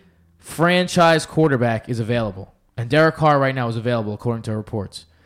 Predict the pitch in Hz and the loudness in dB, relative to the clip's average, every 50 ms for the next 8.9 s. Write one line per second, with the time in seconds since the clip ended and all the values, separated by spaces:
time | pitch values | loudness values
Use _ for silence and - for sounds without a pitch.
0 | _ _ _ _ - 147 139 131 - 151 190 196 190 151 123 156 165 180 175 127 | _ _ _ _ 2 2 2 4 4 2 4 4 4 4 4 4 4 4 4 4
1 | 131 127 123 110 123 123 123 135 127 120 - 143 139 139 - - 123 113 107 - | 2 0 0 0 -4 -2 -2 -2 -4 -2 -4 -6 -6 -6 -2 -2 -2 -2 -2 -4
2 | - - - _ _ _ - 117 127 156 190 196 156 175 165 156 131 123 147 151 | -10 -18 -20 _ _ _ -12 -2 0 2 2 4 4 6 6 4 4 4 2 4
3 | 151 147 - - 127 131 131 135 131 120 131 127 117 110 - - 143 139 127 123 | 4 2 -2 -4 -6 -4 -2 -2 -2 -2 -4 -6 -6 -6 -4 -2 0 0 0 0
4 | - - - - _ _ _ _ - 175 208 190 - 175 156 120 - 160 175 170 | -2 -6 -14 -20 _ _ _ _ 2 4 4 4 2 -2 -4 -2 0 0 0 0
5 | - 127 117 117 - - - _ _ _ _ _ _ _ _ _ _ _ _ _ | -2 -2 -4 -4 -6 -10 -14 _ _ _ _ _ _ _ _ _ _ _ _ _
6 | _ - _ _ - 110 - 156 196 208 - 185 143 120 - 113 104 101 101 101 | _ -20 _ _ -18 0 2 4 4 4 2 0 -2 -2 -4 -6 -4 -4 -2 -2
7 | 113 127 - - - _ _ _ 131 135 135 131 127 - _ _ _ _ _ _ | -2 -4 -4 -8 -18 _ _ _ -4 -4 -4 -4 -6 -12 _ _ _ _ _ _
8 | _ - 131 127 135 165 170 165 151 - - - 165 151 147 139 - | _ -16 -10 -2 0 2 2 2 0 -2 -4 -4 -4 -4 -4 -8 -12